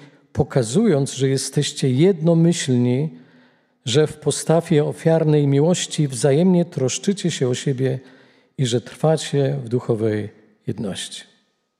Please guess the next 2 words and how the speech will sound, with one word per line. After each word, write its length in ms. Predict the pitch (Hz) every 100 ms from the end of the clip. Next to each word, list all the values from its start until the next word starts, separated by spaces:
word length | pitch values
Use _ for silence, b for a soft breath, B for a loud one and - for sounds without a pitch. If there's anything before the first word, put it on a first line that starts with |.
| _ _ _ _ _ _ _ _ _ _ b b b b b b
Jeżeli 500 | 131 147 226 190 180
popatrzylibyśmy 1120 | - 170 165 - 180 180 180 160 151 147 147